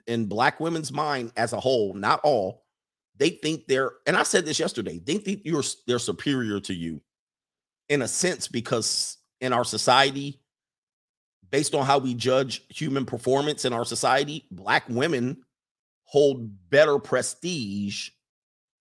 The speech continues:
than black men. I could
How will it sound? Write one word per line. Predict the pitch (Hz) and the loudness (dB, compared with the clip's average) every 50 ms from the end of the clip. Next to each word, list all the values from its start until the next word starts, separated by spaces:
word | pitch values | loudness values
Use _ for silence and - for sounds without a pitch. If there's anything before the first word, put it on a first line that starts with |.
| _ _ _ _ _ _ _ _ _ _ _ _ _ _ _ _ | _ _ _ _ _ _ _ _ _ _ _ _ _ _ _ _
than | - 120 131 120 | -2 0 0 4
black | 107 123 113 101 - | 4 4 4 4 2
men. | 107 98 - - - _ _ _ _ _ _ _ _ _ _ _ _ _ _ _ _ _ _ _ _ _ _ _ _ _ _ _ _ _ _ _ - | -2 -6 -6 -10 -14 _ _ _ _ _ _ _ _ _ _ _ _ _ _ _ _ _ _ _ _ _ _ _ _ _ _ _ _ _ _ _ 2
I | - 151 151 | 4 4 4
could | - - - 143 139 113 | 4 2 0 0 0 -4